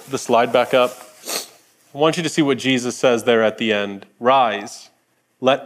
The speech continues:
us go." Let us go. He looks at his disciples who've abandoned and betrayed, and he uses a plural pronoun. You know what plural means?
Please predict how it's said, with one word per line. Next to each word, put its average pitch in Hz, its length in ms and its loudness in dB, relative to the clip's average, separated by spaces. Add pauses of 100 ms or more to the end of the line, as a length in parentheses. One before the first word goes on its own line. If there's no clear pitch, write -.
us - 520 -2 (300)
go." 107 400 -2 (3250)
Let 135 260 0
us 147 340 0 (100)
go. 123 420 0 (640)
He 139 160 0
looks 175 420 0 (240)
at 156 160 0
his 135 280 0
disciples 113 720 0
who've 113 140 -2
abandoned 131 680 0 (260)
and 127 240 0
betrayed, 110 640 0 (200)
and 131 160 -2
he 120 120 -2
uses 170 580 0
a 139 140 -2
plural 156 600 2
pronoun. 120 760 2
You 123 60 -4
know 151 100 4
what 151 100 -6
plural 156 380 4
means? 143 560 -2